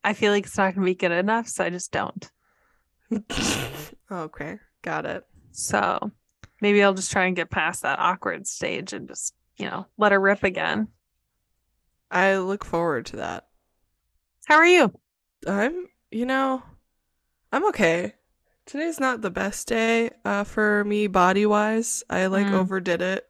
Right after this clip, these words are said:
Speaker 2: over the weekend. I went to a holiday party that was also a house party,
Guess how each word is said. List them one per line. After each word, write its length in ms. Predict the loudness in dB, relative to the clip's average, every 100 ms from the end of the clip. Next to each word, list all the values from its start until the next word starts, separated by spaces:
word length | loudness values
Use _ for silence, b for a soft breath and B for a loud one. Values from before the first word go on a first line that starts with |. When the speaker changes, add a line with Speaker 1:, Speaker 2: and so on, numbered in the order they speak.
| -12
Speaker 2:
over 220 | -8 -8
the 100 | -6
weekend. 580 | -6 -6 -6 -6 -8 -14 _ _ _ _ _ _ _
I 60 | -8
went 100 | -2
to 100 | -2
a 60 |
holiday 420 | 0 -2 0 -2
party 640 | -2 -2 -2 -2 -4 -6 -8
that 140 | -8
was 160 | -6 -6
also 260 | -6 -4
a 60 | -6
house 320 | -6 -8 -8
party, 560 | -8 -6 -4 -4 -6